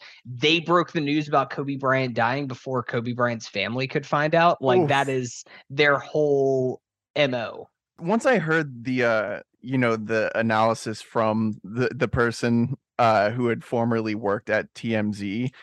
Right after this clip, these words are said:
Speaker 3: where, in which, like, he said, "Yeah, that's pretty realistic to what someone would actually act like f-, who worked at T M Z." Um, I, you know, I, I sort of accepted that scene a little bit more, because at first I was really just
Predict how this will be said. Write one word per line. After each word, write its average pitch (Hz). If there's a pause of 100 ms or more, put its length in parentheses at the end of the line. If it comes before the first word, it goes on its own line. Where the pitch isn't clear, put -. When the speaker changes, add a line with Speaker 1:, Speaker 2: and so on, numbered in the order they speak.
(160)
Speaker 3:
where, 123
in 131
which, 120
like, 107
he 117
said, 107
"Yeah, 107
that's 110
pretty 131
realistic 110
to 104
what 95
someone 104
would 87
actually 92
act 92
like 101
f-, -
who 110
worked 101
at 101
T 110
M 98
Z." 101 (420)
Um, 117
I, 117
you 120
know, 120
I, 113
I 120 (100)
sort 151
of 117
accepted 107
that 107
scene 113
a 104
little 104
bit 101
more, 101
because 120
at 113
first 123
I 123
was 120 (100)
really 175
just 139